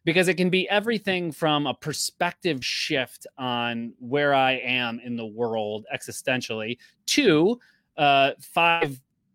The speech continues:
curling iron hacks to transform your morning. That's value too.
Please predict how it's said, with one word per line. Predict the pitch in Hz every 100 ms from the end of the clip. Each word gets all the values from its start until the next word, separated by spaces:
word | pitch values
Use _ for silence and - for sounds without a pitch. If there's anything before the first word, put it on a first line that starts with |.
| _ _ -
curling | - 185 185 160
iron | 131 123 117
hacks | 110 107 127 117 -
to | -
transform | - 139 123 - 139 131
your | 123
morning. | 117 117 107 92 92 -
That's | 139 143
value | - 135 123 117
too. | 113 - 131 -